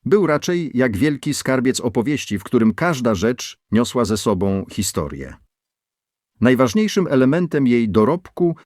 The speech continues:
były oczywiście prawa autorskie do utworów, które przez lata śpiewała i komponowała. To one przynosiły jej stabilność. Dzięki nim mogła nie martwić się o przyszłość. Każda piosenka,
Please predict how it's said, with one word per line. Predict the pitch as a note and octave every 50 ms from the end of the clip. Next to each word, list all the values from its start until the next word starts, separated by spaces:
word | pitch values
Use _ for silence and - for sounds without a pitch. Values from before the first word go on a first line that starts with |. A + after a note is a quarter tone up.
| _ _ -
były | - D3+ G#3+ A3 G3 -
oczywiście | D#3 - - B2+ D3+ D3+ - - E3 D#3
prawa | - - D3+ D3 B2+ F2 G2 F2+ -
autorskie | A#2 A2 G2+ - G#2+ G2 G2+ - - A#2+ A#2
do | G#2 A2+
utworów, | A#2 G#2+ - - G2 F#2+ G2 A2 - -
które | - - B2 A2+ A2+
przez | F#2 - - A#2 F2+ G#2+
lata | B2 G#2+ F2+ - F#2
śpiewała | - - - - G2+ F2+ G2+ F2+ F#2 G#2 A2
i | A2
komponowała. | - - B2 A#2+ - B2 A#2+ A#2+ A#2+ D#3+ D3 A2+ D#2+ C#2+ C#2 - - _ _ _ _ _ _ -
To | A#2 -
one | - E3+ G#3 G3 F#3 F3
przynosiły | D#3+ - - - A#2 A#2 A2+ - - E3+ F3 E3+ D#3+
jej | D3+ D3 D3
stabilność. | - - - E3 D#3+ C#3 G#2+ F2+ F2 F#2+ G#2+ A2 - - - - - - _ _ _ _ _ _ -
Dzięki | G2 G2+ C3+ D3+ D#3 - A3
nim | E3 A#2+ G#2 G2 G#2+ C#3+ E3+ F#3 - -
mogła | F#3 A3 G#3+ C#3+ G#2 G#2+ G2+
nie | G2 F#2+
martwić | F#2+ G2 F#2+ F2+ F2+ - - F#2+ -
się | - - F2+ E2+
o | E2
przyszłość. | - - G#2 F#2 - - D#2 C#2+ D2 - - -
Każda | - G2+ G2+ F2+ D#2 G#2 F2+
piosenka, | - G2+ F#2 - C#3 C#3+ C3 - C#3 C3+ C3